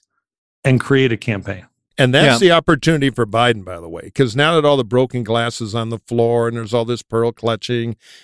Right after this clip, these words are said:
Speaker 2: and some justifiable <laughs> concern about the midterms, Biden can rise from the ashes here, get on offense, and, uh, uh, uh, you know,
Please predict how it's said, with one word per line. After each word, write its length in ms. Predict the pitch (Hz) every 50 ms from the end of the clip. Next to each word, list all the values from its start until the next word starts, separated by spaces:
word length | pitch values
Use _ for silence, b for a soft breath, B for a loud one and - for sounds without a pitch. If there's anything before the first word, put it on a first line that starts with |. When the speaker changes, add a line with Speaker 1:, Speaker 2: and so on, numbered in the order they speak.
| b b b
Speaker 2:
and 440 | 139 123 113 113 113 110 113 107 - 101
some 240 | 107 - 127 120 110
justifiable 720 | 98 123 131 120 - 127 113 - 120 120 120 117 110 113 107
<laughs> 100 | - 120
concern 600 | 110 110 - - - - 170 147 139 - 202 - - -
about 280 | - 139 120 - 120 -
the 100 | - 120
midterms, 640 | 120 123 135 143 - 147 143 147 156 180 170 - B B B B B B B B -
Biden 340 | - 143 180 262 294 262 196
can 180 | - 175 165 151
rise 260 | 147 156 185 180 -
from 140 | - 170 165
the 120 | 165 156
ashes 440 | 160 202 240 - - 170 147 120 -
here, 280 | 131 123 120 123 131
get 300 | 143 135 117 120 147 -
on 160 | 226 233 202 160
offense, 760 | 139 156 208 233 - _ 131 120 113 117 127 - - - - _
and, 400 | 131 131 127 127 127 131 131 127
uh, 220 | 131 131 131 131 123 b b b b b b b b b _ -
uh, 340 | 127 123 123 123 123 123 - -
uh, 120 | - 131 120 -
you 160 | - 151 139 147
know, 100 | 139